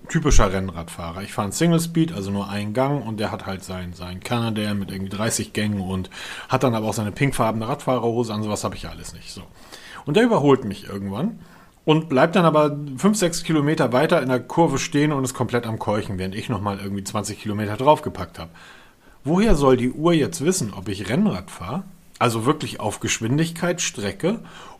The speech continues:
oder ob ich mit dem Crossbike durch den Wei-, Wald baller? Ein trainierter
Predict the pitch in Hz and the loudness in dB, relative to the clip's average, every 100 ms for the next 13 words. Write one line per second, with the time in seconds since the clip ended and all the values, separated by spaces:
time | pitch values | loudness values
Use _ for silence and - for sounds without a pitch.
0 | - - 247 202 123 131 135 131 - 165 | -6 4 6 6 4 0 0 0 2 0
1 | - 104 101 117 135 143 165 - 147 196 | 2 -4 -4 -2 -2 0 -2 -2 -2 -2
2 | 196 185 175 - - - - - 139 143 | -2 -8 -8 -12 -16 -20 -12 0 4 4
3 | 147 - 160 165 233 220 151 127 | 2 2 4 6 4 4 2 0